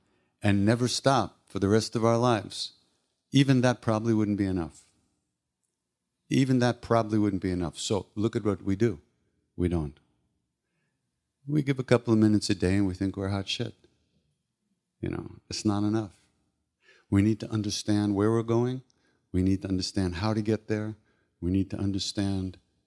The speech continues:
not intellectually, but in our being, how to use these practices to enter into that love that we already have within us, that we're just cut off from.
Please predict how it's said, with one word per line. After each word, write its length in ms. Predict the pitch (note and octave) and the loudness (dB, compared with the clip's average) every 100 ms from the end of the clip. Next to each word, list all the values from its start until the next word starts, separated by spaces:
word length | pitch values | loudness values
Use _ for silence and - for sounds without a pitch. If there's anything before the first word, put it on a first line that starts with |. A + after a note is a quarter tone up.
| _ _ _ _ _ | _ _ _ _ _
not 240 | A2 C3 - | 0 0 0
intellectually, 680 | A#2+ B2 B2+ C#3+ - F2 | -4 -2 -2 -2 -6 -8
but 240 | D#2 E2+ D2 _ _ _ _ _ - - | -8 -10 -12 _ _ _ _ _ -20 -8
in 140 | A2 G2+ | -2 0
our 140 | G2 | -2
being, 560 | E2 B2 A#2 F2 D2 C#2+ _ _ _ | -2 0 0 -2 -6 -14 _ _ _
how 360 | - - A2 A2 | -20 -2 0 0
to 160 | - | -2
use 280 | G2 A2 G#2 | -2 -2 -2
these 140 | G#2+ F#2 | -4 -6
practices 800 | - G2 F#2+ E2 - F2 - - _ _ _ _ _ _ _ | -2 -4 -4 -10 -8 -6 -8 -12 _ _ _ _ _ _ _
to 180 | - - | -12 -4
enter 280 | G#2 G#2 G#2 | -2 0 0
into 220 | G2 F#2 | -2 -4
that 260 | F#2+ F#2 - | -6 -6 -6
love 340 | F2+ F2 E2 _ _ | -8 -8 -10 _ _
that 160 | G2+ | -4
we 160 | G#2 A2 | 0 0
already 580 | G#2 A#2 A#2+ A#2 A2 - _ _ _ | 0 0 -2 -2 -6 -8 _ _ _
have 420 | - - B2+ A2+ G2 | -16 -4 -2 -2 -4
within 280 | E2 F2 | -8 -6
us, 420 | D#2+ C#2+ - - - | -6 -6 -10 -10 -12
that 140 | - | -8
we're 80 | F2+ | -8
just 280 | F2 F2+ - | -4 -6 -6
cut 240 | - G#2+ | -6 -4
off 200 | F#2+ F2 | -2 -6
from. 320 | - - - | -10 -18 -18